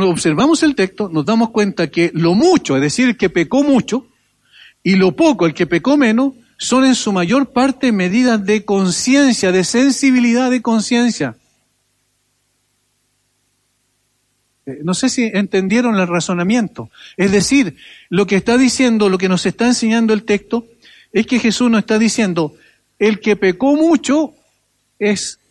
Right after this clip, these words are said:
peor que el que pecó menos, sino que el que es consciente que pecó mucho, y es el, y el que es consciente del que pecó menos.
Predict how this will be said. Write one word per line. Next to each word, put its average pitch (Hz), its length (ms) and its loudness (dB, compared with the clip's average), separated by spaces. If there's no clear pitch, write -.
peor 233 460 2
que 247 100 -2
el 220 120 -2
que 214 120 -2
pecó 202 340 0
menos, 214 500 0
sino 208 480 0
que 240 140 2
el 196 200 -2
que 240 180 0
es 269 80 -2
consciente 233 880 0
que 202 140 -2
pecó 208 320 0
mucho, 208 400 -2
y 147 120 0
es 170 120 -2
el, 170 160 -2
y 156 100 -2
el 156 120 -2
que 165 140 -2
es 170 100 -2
consciente 214 540 -2
del 147 100 -2
que 143 120 -4
pecó 139 200 -4
menos. 107 220 -8